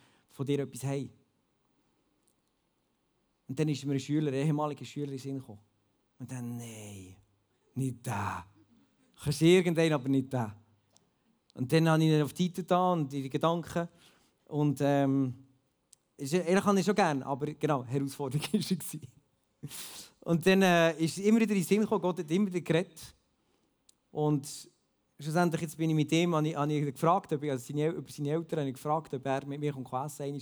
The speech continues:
im Monat. Und jetzt sind wir schon zweimal, sind wir im Mac gegangen. Und das ist unser Tisch, wo wir zusammenkommen. Und, und die wir echt zusammen reden. Und das erste Mal zusammen auf-, austauschen über generelles Leben. Und das letzte Mal habe ich das Evangelium erklärt.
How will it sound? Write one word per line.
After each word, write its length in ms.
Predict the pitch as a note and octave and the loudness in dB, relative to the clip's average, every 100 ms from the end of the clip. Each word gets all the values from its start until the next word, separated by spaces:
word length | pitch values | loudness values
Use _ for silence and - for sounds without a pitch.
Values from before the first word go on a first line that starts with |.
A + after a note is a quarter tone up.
| C3 | -6
im 60 | |
Monat. 280 | C3 C#3+ C#3+ | -6 -4 -8
Und 480 | D3 - - _ C#3 | -12 -20 -20 _ -6
jetzt 100 | C3+ | -4
sind 100 | D3 | -4
wir 40 | |
schon 120 | C#3 | -6
zweimal, 320 | B2+ C#3+ D3 C#3+ | -6 -4 -4 -4
sind 160 | D3 | -4
wir 60 | C3+ | -2
im 80 | C3 | -2
Mac 160 | C#3+ | -2
gegangen. 420 | D3 C#3+ D3 D3 D3 - _ _ | -4 -4 -4 -6 -8 -16 _ _
Und 80 | C3 | -8
das 80 | C#3 | -6
ist 140 | B2+ | -6
unser 180 | C#3+ C3+ | -8 -6
Tisch, 260 | C#3+ C#3 - | -6 -6 -6
wo 40 | |
wir 160 | B2+ B2 | -6 -6
zusammenkommen. 520 | C3+ C3+ B2+ A#2+ G#2 - _ _ _ _ _ _ _ _ _ | -6 -6 -6 -10 -12 -16 _ _ _ _ _ _ _ _ _
Und, 340 | - C3 B2+ - - - _ - | -6 -2 -2 -4 -16 -20 _ -8
und 180 | C3 B2 | -6 -2
die 80 | C#3+ | 0
wir 80 | |
echt 180 | C#3+ C#3+ | 0 0
zusammen 240 | - D3+ D3 | 0 2 2
reden. 280 | D3 C#3+ - - | 0 -2 -10 -12
Und 120 | - B2 | -8 -2
das 40 | |
erste 180 | D3+ D3+ | -2 0
Mal 140 | D#3 C#3 | 0 0
zusammen 280 | D3 D3+ | 0 0
auf-, 140 | E3 - | -2 -4
austauschen 500 | - E3 - E3 D3+ | -8 -8 -6 -6 -6
über 100 | C#3+ | -10
generelles 440 | B2 D3 D#3+ D3+ C#3+ | -6 -4 -2 -4 -2
Leben. 280 | C#3+ D3+ D3 _ _ _ - | -4 -4 -10 _ _ _ -12
Und 40 | |
das 80 | B2+ | -6
letzte 240 | C#3+ D3+ | -4 -2
Mal 80 | D#3 | -2
habe 100 | D3 | -2
ich 60 | C3 | -2
das 80 | |
Evangelium 460 | C3+ B2 B2 D3 D#3 | -6 -6 -2 -2 -2
erklärt. 580 | C#3 - C#3 C#3 - | -6 -4 -4 -4 -10